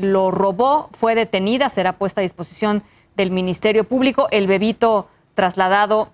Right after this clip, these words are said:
a la Fiscalía de Secuestro y, por supuesto, después reunificado con sus familiares.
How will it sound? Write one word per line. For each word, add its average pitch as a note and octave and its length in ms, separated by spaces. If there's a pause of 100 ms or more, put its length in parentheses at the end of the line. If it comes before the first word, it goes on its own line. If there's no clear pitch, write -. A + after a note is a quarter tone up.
a G3 240
la F3+ 160
Fiscalía G3+ 800
de F#3+ 360
Secuestro G#3+ 500
y, - 20
por F3+ 160
supuesto, G3 420
después F#3+ 480
reunificado F#3 840
con F#3+ 260
sus - 160
familiares. B3 720